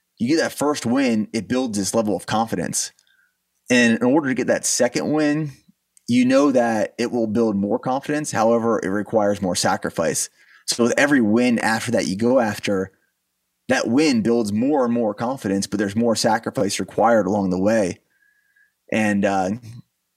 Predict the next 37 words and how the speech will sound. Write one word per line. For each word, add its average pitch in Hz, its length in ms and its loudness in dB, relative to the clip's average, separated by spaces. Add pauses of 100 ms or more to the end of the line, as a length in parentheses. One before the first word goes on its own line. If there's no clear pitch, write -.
you 139 140 2
just 147 140 -2
get 117 140 0
used 139 400 0
to, 113 200 2
as 98 140 0
you 107 140 0
go, 120 340 2 (280)
of, 98 260 -2
of, 92 240 -4
of 107 100 -2
sacrificing 110 800 0
more 113 320 2
time, 113 460 -2
energy, 107 380 -2
money, 107 300 0
resources 104 720 -2 (760)
to, 113 460 2
to 113 180 -4
continue 120 520 0
winning. 101 520 -2 (840)
But 101 300 0 (1700)
I 120 100 2
mean, 113 160 4
it's, - 260 -2 (160)
it's 110 160 0
one 143 160 2
of 131 40 4
those 107 200 2
things, 117 260 2
like, 107 140 -2
you 107 100 0
set - 240 0
these 107 180 -2
goals. 117 400 0
I 131 60 2
mean, 127 200 -4